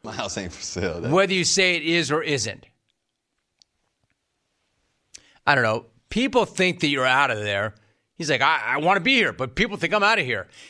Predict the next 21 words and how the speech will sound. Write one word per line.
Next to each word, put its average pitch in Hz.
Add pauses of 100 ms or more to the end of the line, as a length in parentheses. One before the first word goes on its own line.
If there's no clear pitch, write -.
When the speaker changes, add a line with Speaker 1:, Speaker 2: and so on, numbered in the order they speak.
(160)
Speaker 2:
People 269
think 226
you're 185
out 185
of 135
there 127
for 175
a 175
pretty 240
good 220
reason, 196 (580)
because 208
it 185
doesn't 214
seem 208
like 202
the 175
people 180 (200)
running 175
the 180
Broncos 165